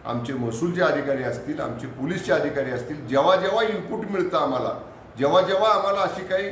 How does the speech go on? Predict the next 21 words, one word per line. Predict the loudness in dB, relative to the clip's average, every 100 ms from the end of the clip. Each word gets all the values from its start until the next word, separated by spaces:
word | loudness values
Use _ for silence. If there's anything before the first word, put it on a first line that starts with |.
| -8 -6
माहिती | -4 -4 -6
गोपनीय | -4 -4 -2 0
मिळते, | 2 2 0 -2 -2 -6 -14 -6
तेव्हा | 2 4 4
तेव्हा | 4 2 2
आम्ही | 0 -2
फोर्समध्ये | -4 -4 -4 -2 -2 0
येतो | -2 -2 -6 -6 -8
आणि | -4 -2
आम्ही | -2 -2
अशा | -2 -2 -2
कडक | -2 0 0 0 0
कारवाई | 2 2 2 0
याच्या | -2 -2
अगोदर | -2 -2 -4 -6
सुद्धा | -8 -8
महाराष्ट्रात | -6 -6 -6 -8 -10
केलेल्या | -6 -2 0 0
आहेत. | 0 -4 -12 -16 -6
आपल्या | -4 -2 2 4
माहितीसाठी | 4 2 0 -4 -4 -4